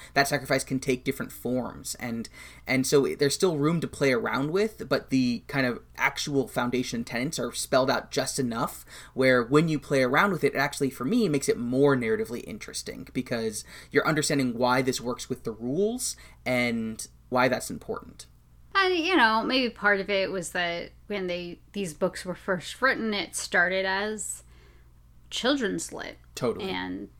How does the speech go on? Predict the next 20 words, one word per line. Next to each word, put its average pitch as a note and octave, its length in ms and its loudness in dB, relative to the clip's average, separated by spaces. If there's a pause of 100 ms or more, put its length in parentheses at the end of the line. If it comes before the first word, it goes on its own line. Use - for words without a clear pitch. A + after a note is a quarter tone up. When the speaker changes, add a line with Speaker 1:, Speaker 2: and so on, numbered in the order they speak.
(140)
Speaker 2:
maybe G3 220 -8
there's F#3 260 -4
a F3 40 -10
few A3+ 300 -4
children F3 520 -4
out - 220 -4
there - 320 -4
who F#3+ 180 -8
would F#3+ 160 -10 (340)
really G3 380 0
like F3+ 240 0
a G3 40 0
deep F3 320 -8
dive F3+ 440 2
into F#3 260 -6
the - 120 -8
magic G3 380 -6
<laughs> - 0 -
system, G#3+ 640 2
but, F3+ 300 -2